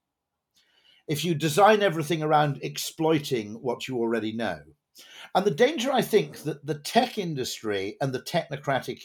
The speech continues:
elite, to use a kind of weird, I'm gonna start talking about the mainstream media any moment now, but the, there's a kind of, I think, bias in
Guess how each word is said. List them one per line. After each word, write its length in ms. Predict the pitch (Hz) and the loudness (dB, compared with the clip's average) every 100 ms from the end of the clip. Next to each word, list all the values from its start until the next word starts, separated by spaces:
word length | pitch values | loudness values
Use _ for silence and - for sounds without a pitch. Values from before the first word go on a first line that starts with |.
| - | -8
elite, 600 | 120 120 98 76 - - | -6 -4 -6 -8 -16 -16
to 100 | - | -10
use 220 | 110 107 | -6 -6
a 60 | 107 | -6
kind 180 | 127 104 | -6 -6
of 160 | 92 | -4
weird, 380 | 110 113 104 - _ - | -2 0 -2 -6 _ -6
I'm 80 | 143 | -2
gonna 100 | 143 | -2
start 220 | 147 143 | 2 0
talking 140 | 143 123 | 0 -2
about 180 | 123 131 | -2 -4
the 100 | 123 | -4
mainstream 680 | 131 135 - - 123 117 | -4 -4 -6 -6 -6 -4
media 440 | 127 123 110 92 90 | -4 -6 -4 -6 -8
any 140 | 92 | -10
moment 240 | 87 90 - | -12 -14 -10
now, 160 | 87 80 - - - - - | -10 -10 -20 -20 -18 -18 -4
but 140 | 175 | -2
the, 140 | 180 151 | -2 -4
there's 220 | 180 214 | 0 2
a 140 | 233 226 | 2 -2
kind 360 | - 254 359 | 0 0 2
of, 300 | 381 302 - _ _ _ - _ _ _ - | 0 0 -4 _ _ _ -20 _ _ _ 2
I 80 | 175 | 2
think, 460 | 147 214 190 - | 4 2 2 -6
bias 720 | 143 110 180 180 147 131 - - - | -8 8 12 12 12 6 -2 -8 -2
in 460 | 151 151 147 143 | 0 2 0 -2